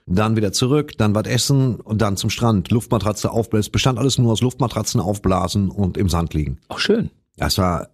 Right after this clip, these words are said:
Speaker 1: irg-, irgendwie was herrlich.
Speaker 2: Entspannend.
Speaker 1: Ja, es war schon schön.
Speaker 2: Und dazu Boney M. Und das
Speaker 1: Und
Speaker 2: ist
Speaker 1: dazu
Speaker 2: ein
Speaker 1: Boney M in epischer Breite.
Speaker 2: Das ist ja, was wir jetzt hören, ist, äh, ein Lied,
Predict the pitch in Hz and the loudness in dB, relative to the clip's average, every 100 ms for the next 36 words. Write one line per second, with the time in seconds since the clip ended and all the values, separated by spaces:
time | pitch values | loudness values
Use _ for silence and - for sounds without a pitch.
0 | _ 80 95 104 113 117 107 104 117 101 | _ -2 0 2 4 4 2 0 0 0
1 | 92 85 - 98 104 87 98 85 71 - | -2 -8 -4 -2 0 -2 -2 -2 -2 -6
2 | - 92 80 71 - _ _ - 67 62 | -2 0 2 0 -6 _ _ -10 -10 -10
3 | - - 98 123 139 165 123 139 147 127 | -16 -2 0 0 2 0 2 2 2 2
4 | 98 78 107 92 127 151 127 107 139 131 | 0 0 0 0 0 2 0 0 -2 -2
5 | 117 82 67 104 104 101 113 101 90 80 | -2 -4 -6 -2 0 0 0 0 0 0
6 | 73 - 65 - _ _ _ 98 165 - | -2 -2 -8 -8 _ _ _ -2 0 2
7 | 170 120 117 113 113 - 190 123 - - | 2 2 0 0 0 0 2 2 0 0
8 | 117 107 113 117 113 113 131 156 | 0 0 0 2 0 0 -2 -2